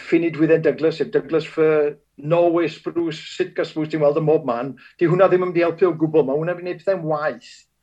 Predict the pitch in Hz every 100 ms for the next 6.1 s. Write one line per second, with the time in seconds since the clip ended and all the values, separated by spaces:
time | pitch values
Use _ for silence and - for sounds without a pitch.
0 | _ _ 156 156 165 180 208 196 190 214
1 | 208 190 160 _ _ 165 160 151 156 170
2 | - 156 156 - 170 143 135 120 127 -
3 | - - 165 160 - 190 160 156 160 135
4 | 127 - - - 180 175 165 185 160 -
5 | 180 160 160 156 156 175 147 147 135 120
6 | 110